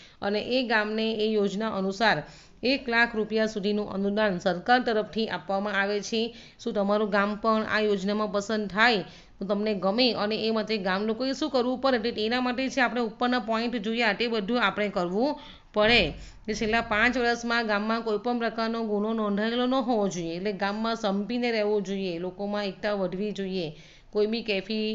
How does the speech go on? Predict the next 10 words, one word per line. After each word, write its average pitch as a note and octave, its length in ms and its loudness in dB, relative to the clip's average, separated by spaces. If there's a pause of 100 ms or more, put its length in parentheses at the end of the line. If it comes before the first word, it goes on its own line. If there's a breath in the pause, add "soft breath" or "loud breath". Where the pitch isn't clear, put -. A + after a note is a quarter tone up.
(120)
કે G3+ 160 -4
માદક G3+ 440 0
એવા, G3+ 300 2
દારૂ F#3+ 320 2
કે G3 100 -4
એવા G3+ 140 0
વેચાણ F#3+ 400 0
થવું G3+ 320 2
ન A3 180 4
જોઈએ. F3+ 340 0